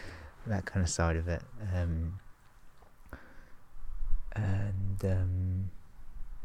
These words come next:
yeah,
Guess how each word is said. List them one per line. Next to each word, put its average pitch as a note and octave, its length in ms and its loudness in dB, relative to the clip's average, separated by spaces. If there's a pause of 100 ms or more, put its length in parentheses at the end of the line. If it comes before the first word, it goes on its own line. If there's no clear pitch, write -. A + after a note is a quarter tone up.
(1700)
yeah, G2+ 680 2